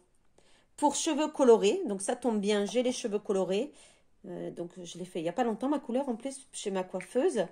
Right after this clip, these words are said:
Alors, voici la texture. L'odeur. Hmm, ça sent le bonbon, hein. Alors, on va regarder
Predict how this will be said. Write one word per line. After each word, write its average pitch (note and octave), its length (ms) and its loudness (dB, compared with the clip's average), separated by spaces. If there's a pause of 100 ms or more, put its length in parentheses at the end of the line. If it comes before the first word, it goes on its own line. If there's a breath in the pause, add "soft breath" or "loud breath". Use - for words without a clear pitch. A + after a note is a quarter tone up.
(480 loud breath)
Alors, A3+ 320 4
voici C4+ 340 0
la G#3 120 4
texture. C4 760 0 (680 soft breath)
L'odeur. A#3 720 4 (1120)
Hmm, B3+ 300 0
ça G#3 120 0
sent C4+ 180 0
le C#4 80 0
bonbon, A3+ 500 6
hein. A#3+ 200 2 (520)
Alors, F#3+ 480 0
on G#3 100 -4
va F#3+ 260 -4 (520)
regarder G#3+ 680 0